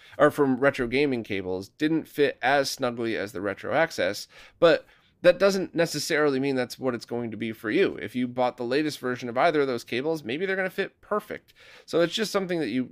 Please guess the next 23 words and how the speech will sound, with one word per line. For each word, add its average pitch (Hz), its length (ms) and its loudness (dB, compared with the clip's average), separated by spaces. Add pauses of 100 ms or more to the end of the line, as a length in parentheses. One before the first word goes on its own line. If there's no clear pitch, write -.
(100)
you 127 140 -6
kinda 127 240 0
need 113 240 -4
to 101 280 -2
expect. - 720 -4 (640)
You 139 60 -6
know, 117 100 2
do 123 160 -4
you 151 80 8
have 147 120 4
the 139 80 -6
bigger 147 300 0
size 131 300 2
scart 123 340 0
heads? 120 300 -2
Is 107 120 -14
there 104 120 -4
a 101 60 -6
smaller 135 400 2
sized 123 380 -2
one 117 180 -4
there? 113 420 0 (380)
Do, - 160 -4